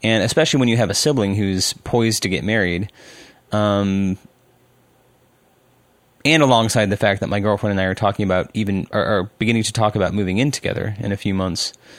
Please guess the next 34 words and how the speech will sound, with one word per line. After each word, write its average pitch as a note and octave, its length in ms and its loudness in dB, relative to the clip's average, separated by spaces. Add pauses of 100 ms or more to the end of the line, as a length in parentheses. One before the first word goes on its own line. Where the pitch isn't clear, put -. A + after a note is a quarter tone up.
(1000)
um, G#2 580 0 (480)
you C3+ 140 0
know, B2+ 100 4
I G#2+ 100 4
think B2 160 0
I'm A#2 100 2
obviously A#2 340 2
in G#2 60 2
a G2 40 -2
place A2+ 280 0
where A2 80 0
I'm G#2+ 80 0
really A2 160 2
evaluating G2+ 500 2
our F#2+ 120 0
relationship G2+ 640 -2 (100)
and, G2+ 480 -2 (200)
um, G2+ 520 0 (800)
you G#2 140 -2
know, G2+ 100 0
th-, - 680 -8
not, A2+ 460 2
uh, G2+ 260 2
not G2+ 400 0
considering G2+ 460 -2
exiting A2 420 0
it F2+ 120 -2
by G2+ 140 -2
any A#2 160 0
stretch, - 320 -2
but G#2+ 80 0
I G2+ 40 2
just G#2 200 -2
mean, G#2 240 0